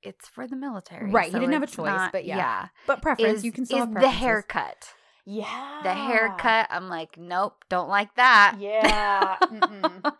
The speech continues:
Speaker 2: Yeah, like that Michael Scott gif when he's
Speaker 1: Yep.
Speaker 2: shaking his head and he's like,
Speaker 1: Nope.
Speaker 2: "Nope."
Speaker 1: Nope,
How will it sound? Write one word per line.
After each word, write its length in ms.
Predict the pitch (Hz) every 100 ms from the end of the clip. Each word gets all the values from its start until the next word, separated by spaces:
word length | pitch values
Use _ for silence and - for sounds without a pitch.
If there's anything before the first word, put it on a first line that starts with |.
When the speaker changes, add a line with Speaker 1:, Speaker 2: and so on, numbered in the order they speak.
| - 202
Speaker 2:
Yeah, 160 | 202
like 120 | 190
that 140 | 214 196
Michael 200 | 196 202
Scott 320 | - 190 196
gif 300 | 208 233 -
when 80 | 202
he's 80 | 226
Speaker 1:
Yep. 160 | 294
Speaker 2:
shaking 240 | 196 - 185
his 100 | 180
head 160 | 190
and 100 | 185
he's 80 | 185
like, 80 | 226
Speaker 1:
Nope. 220 | 254 262
Speaker 2:
"Nope." 280 | 170 240 _ _ _ _ _ _ 202
Speaker 1:
Nope, 400 | 208 208 208